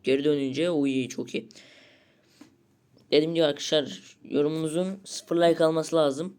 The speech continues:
bir kişinin. Lumi gelmeden önce bir kişi alacağım. Aksesuar ne işe yarıyormuş? Bu neymiş?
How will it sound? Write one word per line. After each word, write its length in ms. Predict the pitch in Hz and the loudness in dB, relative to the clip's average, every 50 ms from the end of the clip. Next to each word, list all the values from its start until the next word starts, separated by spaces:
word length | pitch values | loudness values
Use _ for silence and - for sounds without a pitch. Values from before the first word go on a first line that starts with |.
| _ _ _ - | _ _ _ -16
bir 180 | - 131 131 135 | -12 -12 -10 -10
kişinin. 520 | - - - - 139 139 143 - - - _ - - - _ _ _ _ _ _ _ _ _ _ _ _ _ _ _ _ _ _ _ _ _ - - | -10 -10 -8 -8 -8 -8 -8 -10 -12 -18 _ -20 -20 -20 _ _ _ _ _ _ _ _ _ _ _ _ _ _ _ _ _ _ _ _ _ -10 -6
Lumi 180 | 143 156 160 | -4 -4 0
gelmeden 400 | 147 165 165 170 165 160 156 151 | 2 2 2 4 2 2 0 0
önce 220 | 151 151 147 165 156 | 0 -2 -4 -4 -4
bir 80 | 151 | -4
kişi 220 | - - - - 147 | -6 -4 -2 0 2
alacağım. 420 | 151 147 143 135 135 143 185 - - _ _ _ _ _ _ _ _ _ _ _ _ _ _ _ - | 2 2 2 2 0 -2 -4 -10 -18 _ _ _ _ _ _ _ _ _ _ _ _ _ _ _ -14
Aksesuar 380 | - - - - 147 156 160 160 | -12 -10 -4 0 0 0 2 2
ne 80 | 147 | 0
işe 140 | 135 135 143 | 0 2 2
yarıyormuş? 520 | 135 131 131 127 156 175 - - - - _ _ _ _ _ _ _ _ _ _ - | 2 2 0 -2 -6 -10 -14 -14 -20 -20 _ _ _ _ _ _ _ _ _ _ -10
Bu 80 | 135 135 | -8 -6
neymiş? 640 | 131 131 131 143 156 180 190 - - - - - | -6 -6 -6 -6 -8 -8 -8 -8 -10 -12 -14 -16